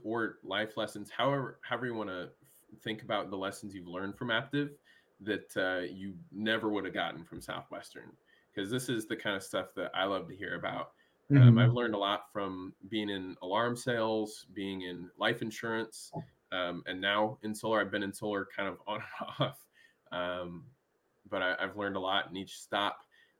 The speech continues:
Speaker 1: that, uh, yeah, there's, there's a lot of things that I, I've learned that Southwestern never taught me. And so I'm
Speaker 2: Mm-hmm.
Speaker 1: curious,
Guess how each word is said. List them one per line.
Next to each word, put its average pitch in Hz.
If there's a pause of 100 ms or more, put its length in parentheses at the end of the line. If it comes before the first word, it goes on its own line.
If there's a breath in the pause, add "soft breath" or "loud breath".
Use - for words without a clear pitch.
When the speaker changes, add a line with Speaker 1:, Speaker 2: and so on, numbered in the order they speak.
Speaker 1:
that, 85
uh, 87 (340)
yeah, 98 (220)
there's, 92
there's 104
a 101
lot 104
of 107
things 104
that 98
I, 92 (400)
I've 95
learned 104
that 85
Southwestern 90
never 87
taught 120
me. 160 (420 soft breath)
And 95
so -
I'm 95
Speaker 2:
Mm-hmm. 95
Speaker 1:
curious, 104